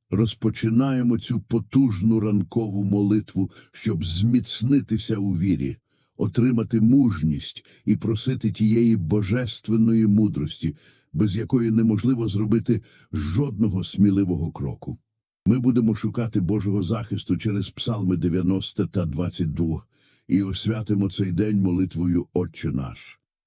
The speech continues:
Але перш ніж ми промовлятимемо ці великі слова,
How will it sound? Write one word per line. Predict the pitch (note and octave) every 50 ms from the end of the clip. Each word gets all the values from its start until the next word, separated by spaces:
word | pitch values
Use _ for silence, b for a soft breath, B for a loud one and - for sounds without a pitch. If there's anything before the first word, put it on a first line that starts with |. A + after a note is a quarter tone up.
| _ -
Але | A2+ B2 B2+ B2+ A2+
перш | G#2 - C#3+ D3 C3+ A#2 -
ніж | B2+ C#3 A#2+ A2
ми | A#2+ B2+ C3 B2+
промовлятимемо | - - A#2 A#2 A#2 A#2 G#2 G2+ A2+ B2+ A#2+ G#2+ G#2 - F2+ E2+ D#2 D2+ D2 C#2+ D#2+ -
ці | - - - E2+
великі | D#2 F2+ F#2+ G2 G2+ E2+ - E2+ D#2+
слова, | - - F2 E2+ E2 G2 A2 A2 G#2+ G#2